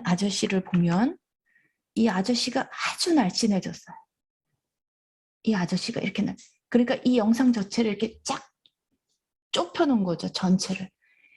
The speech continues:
근데 여기를 한번 눌러보세요. 클립 일 대 일 화면 비율 느리기, 클립 일 대 일 화면 비율 느리기를 클릭하면 거기에 씨엘피브이 그러한 옵션이 있는데, 자,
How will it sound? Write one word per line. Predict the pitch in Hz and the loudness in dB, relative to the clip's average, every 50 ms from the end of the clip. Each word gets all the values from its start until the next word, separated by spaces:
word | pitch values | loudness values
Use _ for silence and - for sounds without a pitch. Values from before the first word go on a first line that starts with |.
| _ _ _ - | _ _ _ -2
근데 | - 214 220 254 254 | 2 2 4 4 4
여기를 | 208 160 175 190 226 247 240 262 | 2 2 2 2 2 2 2 2
한번 | 220 196 190 175 170 165 | 2 2 2 2 0 0
눌러보세요. | 170 170 170 170 156 165 170 - - 180 175 - - _ _ _ _ _ _ - _ _ _ _ _ - | 0 0 -2 -2 -4 -4 -10 -12 -12 -16 -16 -18 -20 _ _ _ _ _ _ -20 _ _ _ _ _ -10
클립 | - - 302 294 294 294 277 285 - | -4 -2 0 2 2 0 0 0 0
일 | 208 208 208 208 - | 0 0 0 -2 0
대 | - 208 208 202 | 0 2 2 2
일 | 202 | 0
화면 | 196 - 240 226 214 208 208 220 226 233 | 0 0 0 2 2 2 2 2 2 0
비율 | - - 196 196 196 202 190 | 0 0 0 0 2 2 0
느리기, | 180 170 160 170 165 156 - 175 170 180 220 277 330 339 _ _ _ - | 0 0 -2 -2 -4 -2 -2 0 0 2 0 0 -2 -4 _ _ _ -2
클립 | - 269 262 262 254 269 269 269 269 _ _ _ _ - | 0 2 2 4 2 2 2 0 -4 _ _ _ _ 0
일 | - 214 220 214 | 0 0 0 2
대 | - 233 226 | 2 2 2
일 | 220 220 | 2 2
화면 | 220 - - 247 240 240 240 233 226 | -2 -2 2 2 4 4 4 4 2
비율 | 226 - - 208 208 208 202 190 | 0 0 0 0 2 2 2 2
느리기를 | 175 180 180 196 196 190 202 190 190 190 190 | 2 2 4 2 2 2 2 0 0 -2 -2
클릭하면 | - - 320 302 311 302 - - 214 185 196 240 269 226 156 - _ _ _ _ _ - - - - _ _ | -2 -2 -2 -2 -2 -4 -2 0 2 4 4 4 4 2 -2 -4 _ _ _ _ _ -20 -20 -20 -20 _ _
거기에 | - - 180 180 175 190 214 247 285 320 - - - | -4 -2 -2 0 2 2 2 2 0 -2 -6 -10 -12
씨엘피브이 | - - - 285 277 285 294 294 294 294 285 294 - - 302 285 277 - 220 214 196 170 151 - _ _ _ - _ _ | -10 -4 -2 0 0 2 2 0 0 -2 -2 -4 -4 -2 -2 -2 0 0 0 2 2 0 -2 -4 _ _ _ -20 _ _
그러한 | - - 196 202 208 208 202 202 190 175 - - - _ _ _ _ _ _ _ _ _ _ _ _ _ _ _ - | -2 0 0 2 2 2 2 2 0 0 -2 -4 -10 _ _ _ _ _ _ _ _ _ _ _ _ _ _ _ -4
옵션이 | 208 196 - - 240 226 214 202 190 | -2 -2 0 0 2 2 2 4 2
있는데, | 175 170 170 175 170 175 160 170 208 277 - - _ - - - - _ - | 4 2 2 2 2 2 2 2 2 0 0 -2 _ -20 -20 -20 -20 _ -18
자, | 151 - - _ _ _ - _ - _ - - | -18 -18 -18 _ _ _ -20 _ -20 _ -16 -14